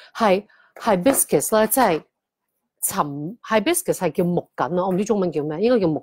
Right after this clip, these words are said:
槿。跟住 nettle，蕁麻，OK？好啦，跟住呢，頭先個腳仔呢，因為我鍾意貓嘛，所以我用腳仔嘅。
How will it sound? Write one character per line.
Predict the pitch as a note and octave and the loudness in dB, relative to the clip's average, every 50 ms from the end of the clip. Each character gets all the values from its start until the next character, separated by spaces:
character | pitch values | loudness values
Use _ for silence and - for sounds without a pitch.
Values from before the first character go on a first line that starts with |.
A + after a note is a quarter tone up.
| - | -6
槿。 | - C3 B2+ D#3+ E3 _ _ - - - _ - | -6 -6 -6 -8 -10 _ _ -20 -20 -20 _ -2
跟 | - D#4+ | 0 2
住 | D4 A#3+ A3 | 2 4 4
nettle， | G3+ G#3+ A#3 C4 B3+ B3 - - - E3+ C3 D3+ - | 4 4 4 2 2 0 -4 -6 -4 -4 -4 -4 -6
蕁 | - - - - D3+ C3+ C3 C3+ C#3 | -8 -8 -8 -8 -8 -8 -8 -6 -6
麻， | C#3 B2+ A#2 A2 A#2+ _ _ _ _ _ _ - | -4 -4 -6 -8 -12 _ _ _ _ _ _ -10
OK？ | F3 E3 F#3+ G3 G#3+ A#3 A#3 A3+ _ _ _ _ _ _ _ _ _ _ _ _ | -6 -4 -2 0 0 -2 -4 -6 _ _ _ _ _ _ _ _ _ _ _ _
好 | - F3 F#3 | 0 2 4
啦， | G3+ G3 - - _ _ _ _ _ _ _ _ _ _ _ _ _ _ _ _ _ _ _ _ _ | 4 2 0 -2 _ _ _ _ _ _ _ _ _ _ _ _ _ _ _ _ _ _ _ _ _
跟 | - B3 C4 | 0 2 2
住 | A#3 - F3+ E3+ | 2 2 2 4
呢， | F#3+ G#3 G#3 - _ _ _ - _ _ _ _ | 4 2 2 -2 _ _ _ -20 _ _ _ _
頭 | - - F3 | -2 0 2
先 | F3+ A#3 C4+ | 2 4 4
個 | C4 A#3+ | 4 4
腳 | G3+ - _ - - G3+ | 2 0 _ 0 0 0
仔 | F3+ - - E3+ C#3 D3+ | 0 0 -4 -4 -2 2
呢， | G3 A#3 C4 D4 - _ _ _ _ _ _ _ _ - - - _ _ _ - - - - - - | 2 2 2 0 -2 _ _ _ _ _ _ _ _ -20 -20 -20 _ _ _ -20 -20 -20 -18 -10 -6
因 | A#3+ | -4
為 | A3+ | -2
我 | F3 | -2
鍾 | D#3+ G#3 | 0 0
意 | F#3 | 0
貓 | E3+ F3 E3+ E3 E3+ | 0 0 0 0 0
嘛， | E3+ E3 | 0 -2
所 | C#3+ - G3 | -2 -4 -4
以 | F#3 | -2
我 | F3+ | -2
用 | D#3+ C#3+ C#3 | -2 -2 -4
腳 | D3+ D3 | -6 -8
仔 | - - C3+ C#3 | -8 -8 -6 -6
嘅。 | D#3 C#3+ D#3 | -6 -6 -8